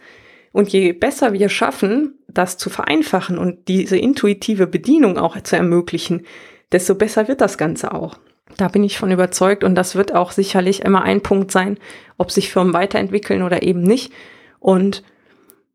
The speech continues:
der dritte Punkt, die Transformation, ist aus meiner Sicht auch extrem wichtig und man sollte sich bei allen strategischen Überlegungen bei der I-T-Strategie immer die Frage stellen,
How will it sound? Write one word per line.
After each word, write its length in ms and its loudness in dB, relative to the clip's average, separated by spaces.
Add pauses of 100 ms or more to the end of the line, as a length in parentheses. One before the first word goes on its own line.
(100)
der 100 2
dritte 280 0
Punkt, 460 0
die 80 -2
Transformation, 1120 0
ist 160 -4
aus 140 2
meiner 300 4
Sicht 200 -8
auch 160 -2
extrem 480 -2
wichtig 380 -2
und 80 0
man 160 0
sollte 260 2
sich 160 -8
bei 100 -2
allen 280 0
strategischen 640 0
Überlegungen 640 2
bei 140 0
der 140 -4
I-T-Strategie 920 -4
immer 380 4
die 120 -2
Frage 400 -2
stellen, 360 -2